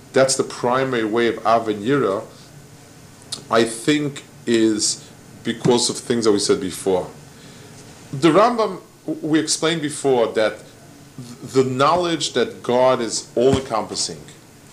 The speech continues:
and the, the, the, the knowledge that there's nothing but God, even though one is a mitzvah's essay and one is a los essay,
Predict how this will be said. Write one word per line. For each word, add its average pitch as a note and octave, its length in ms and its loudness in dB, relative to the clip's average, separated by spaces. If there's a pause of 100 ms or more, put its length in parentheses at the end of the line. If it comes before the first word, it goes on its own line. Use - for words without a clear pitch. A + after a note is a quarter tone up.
(600)
and A#2 600 -2 (400)
the, B2 80 -10
the, - 280 -8
the, B2 300 0
the A#2 240 -4
knowledge C#3 480 0
that B2+ 160 -2
there's G#2+ 180 -6
nothing B2 380 -2
but C3 280 0
God, F#2+ 300 2 (360)
even E3+ 240 2
though D#3 120 4
one C3+ 220 2
is B2+ 120 0
a B2 40 -2
mitzvah's A#2 560 -4
essay A2 420 0
and F#2+ 100 -12
one A#2 140 -4
is G#2 120 -4
a G#2+ 40 -4
los C3+ 320 2
essay, G2+ 400 -4